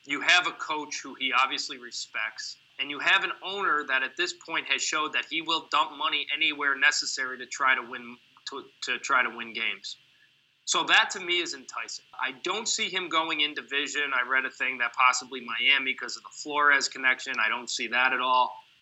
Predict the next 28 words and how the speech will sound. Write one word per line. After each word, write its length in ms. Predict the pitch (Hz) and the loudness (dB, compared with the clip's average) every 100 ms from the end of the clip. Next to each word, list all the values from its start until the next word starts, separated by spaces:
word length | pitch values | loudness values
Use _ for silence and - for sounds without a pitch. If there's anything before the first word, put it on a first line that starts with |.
| _ | _
The 80 | 131 | -10
fake 320 | - 165 151 | 0 4 4
rumor 500 | 135 143 147 147 143 | 2 -6 -2 0 2
that 340 | 135 127 123 127 | 2 2 0 2
Michael 320 | 143 135 127 | 0 0 -2
Irvin 300 | 135 143 139 | -2 -2 -4
started 380 | 123 143 135 131 | -2 0 0 0
about 280 | 120 117 - | -4 -4 2
Dallas, 480 | 120 123 131 123 - | 4 4 2 -2 -2
that's 320 | 123 123 - | 0 0 -2
not 180 | 131 120 | -2 -2
gonna 140 | 120 110 | -2 0
happen. 500 | 113 117 117 117 110 _ _ _ | 4 4 2 -6 -8 _ _ _
I 80 | 131 | 0
think 260 | 127 226 254 | 2 0 -2
if 120 | 226 | -2
you're 100 | 151 | -2
gonna 200 | 156 170 | 0 0
go 260 | - 147 180 | 0 0 0
to 80 | |
the 80 | 135 | -4
West 420 | 120 143 151 - | -2 0 0 0
Coast, 300 | - 170 160 | -2 -2 -2
I'd 160 | 123 120 | -2 2
rather 300 | 139 165 165 | 4 4 4
go 180 | 131 143 | -2 -6
to 80 | |
the 100 | 135 | -8